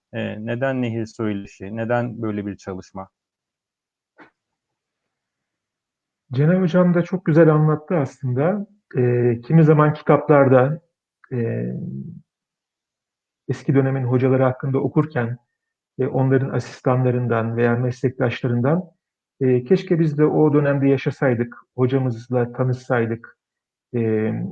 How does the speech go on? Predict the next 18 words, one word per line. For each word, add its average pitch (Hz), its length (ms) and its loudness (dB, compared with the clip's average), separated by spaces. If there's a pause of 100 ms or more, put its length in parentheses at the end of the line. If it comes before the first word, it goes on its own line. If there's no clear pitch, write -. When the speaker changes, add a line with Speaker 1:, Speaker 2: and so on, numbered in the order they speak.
Speaker 2:
sohbet 131 360 0
etme 139 260 0
imkanımız, 123 800 -2
biliminden, 123 800 0
iliminden 123 580 -2 (360)
yararlanma 123 540 2
şansımız 123 500 -2
olsaydı." 131 480 2
diye 160 280 0 (300)
birçok - 420 -2 (320)
kişi, 135 260 0 (280)
e, 123 240 -2
içinden 160 460 0
geçirmiştir. 147 580 0
Bu 151 180 0
kamu 160 220 4
yönetimi 131 360 0
için, 143 220 -2